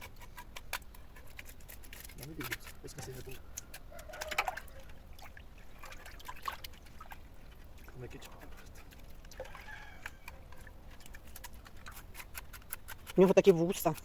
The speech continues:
Speaker 2: як у соміка. Глянь, які вуса. Так, весь процес показую.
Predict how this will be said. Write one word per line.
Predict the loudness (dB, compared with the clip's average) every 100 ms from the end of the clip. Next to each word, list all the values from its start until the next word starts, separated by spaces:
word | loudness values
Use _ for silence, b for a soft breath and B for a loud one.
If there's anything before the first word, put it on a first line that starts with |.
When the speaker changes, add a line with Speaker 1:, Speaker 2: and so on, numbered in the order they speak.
| -8 -6 4 4 6 2 2 -2 10
Speaker 2:
як | 12 12
у | 12
соміка. | 12 12 12 10 4 2 -6 -6 4
Глянь, | 10 12 12
які | 8 4
вуса. | 4 0 -2 -4 -6 -4 -2 -4 -8 -10 -8 -8 -8 -10 -10 -10 -8 -4 -2 2 4 2 -2 -6 -8 -8 -8 -8 -8 -8 -4 0 2 0 -4 -6 -6 -6 -8 -10 -8 -10 -10 -10 -10 -10 -12 -12 -12 -12 -12 -10 -10 -10 -2 2
Так, | 8
весь | 10
процес | 12 10 10 6
показую. | 6 6 6 4